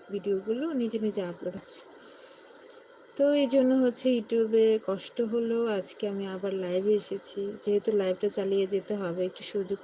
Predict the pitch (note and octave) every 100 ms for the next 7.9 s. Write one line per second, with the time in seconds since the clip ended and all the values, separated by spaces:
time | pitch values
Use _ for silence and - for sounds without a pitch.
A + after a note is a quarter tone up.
0 | - G3 G3 A3 G#3 F3+ F#3+ F#3 F#3+ F#3
1 | F3 - G3 E3+ G3+ G#3 - - - -
2 | - G#3+ G#3 B3 B3+ C#4 C4+ A3+ G#3+ A3
3 | - A3+ A3+ - G#3+ A3 G#3+ G3+ G3+ G3
4 | - F#3+ F#3+ G3+ G3+ G3 G3 G3+ G#3 G#3+
5 | A3 A#3 G3+ G3+ A3 A#3+ B3 C4+ C4 C4
6 | C4 B3+ A3+ F#3+ F#3 _ _ _ _ _
7 | _ F#3+ F#3 - - F#3 F3 F3+